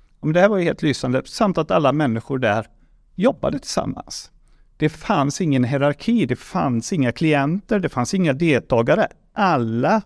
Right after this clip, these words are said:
var kollegor, oavsett om man kom ifrån ett missbruk igår eller om man var en chef som hade varit där i fyra, fem år. Det var prestigelöst däremellan och det var något som tilltalade oss.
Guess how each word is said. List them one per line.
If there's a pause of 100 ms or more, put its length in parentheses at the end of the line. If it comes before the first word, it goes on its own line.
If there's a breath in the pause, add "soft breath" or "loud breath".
(100)
var (280)
kollegor, (220)
oavsett
om
man
kom
ifrån
ett
missbruk
igår (520)
eller
om
man
var
en
chef
som
hade
varit
där
i
fyra,
fem
år. (420)
Det
var
prestigelöst
däremellan
och
det
var
något
som
tilltalade
oss.